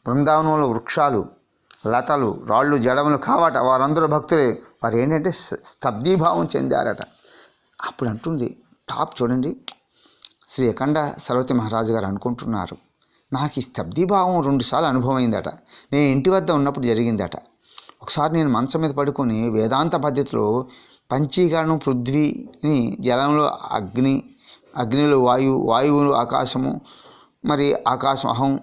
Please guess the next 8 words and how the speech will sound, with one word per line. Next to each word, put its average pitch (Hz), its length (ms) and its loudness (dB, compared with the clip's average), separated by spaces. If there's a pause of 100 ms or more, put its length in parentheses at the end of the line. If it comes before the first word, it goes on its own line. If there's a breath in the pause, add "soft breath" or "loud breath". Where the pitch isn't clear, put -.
అహం 127 240 0
తత్వంలో 135 460 0
అహం 127 260 0
తత్వము, 135 560 -2 (680 soft breath)
ఇట్లా 170 540 0
చింతిస్తున్నాడట. 160 840 -4
కానీ - 300 -6
అకస్మాత్తుగా 185 1300 0